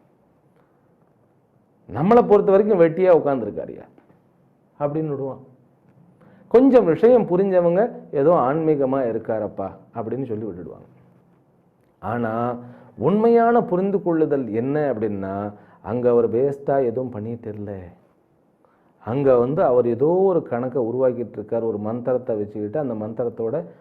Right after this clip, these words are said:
புண்ணியத்தை பெருக்கிக் கொண்டிருக்கிறார். அதிலெல்லாம் அதிசூக்ஷ்மமான ரகசியங்கள் எல்லாம் இருக்கின்றன. அது அர்ஜுனன் எப்பொழுது அறிமுகப்படுத்தப்படுகிறானோ,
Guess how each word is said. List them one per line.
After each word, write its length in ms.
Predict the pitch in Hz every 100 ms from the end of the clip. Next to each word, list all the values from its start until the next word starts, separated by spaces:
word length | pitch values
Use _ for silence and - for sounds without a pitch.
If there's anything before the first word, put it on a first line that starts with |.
| _ -
புண்ணியத்தை 540 | 165 190 190 165 151
பெருக்கிக் 380 | 143 127 127 139
கொண்டிருக்கிறார். 840 | - 120 110 - - 104 - - _ _ _ _ _ _ _ _ _ _ _ _ _ _ -
அதிலெல்லாம் 540 | 123 131 120 143 139 - - _ -
அதிசூக்ஷ்மமான 1000 | 107 - 220 214 196 - 170 156 143 139
ரகசியங்கள் 920 | 151 120 104 143 - 139 123 113 107
எல்லாம் 420 | 110 107 110 117
இருக்கின்றன. 680 | 107 107 - 120 98 90 85 78 - _ _ _
அது 220 | 117 127
அர்ஜுனன் 580 | 117 117 123 165 170 170
எப்பொழுது 460 | 143 139 151 151
அறிமுகப்படுத்தப்படுகிறானோ, 1500 | 131 135 147 143 143 135 139 127 120 127 127 123 120 139 208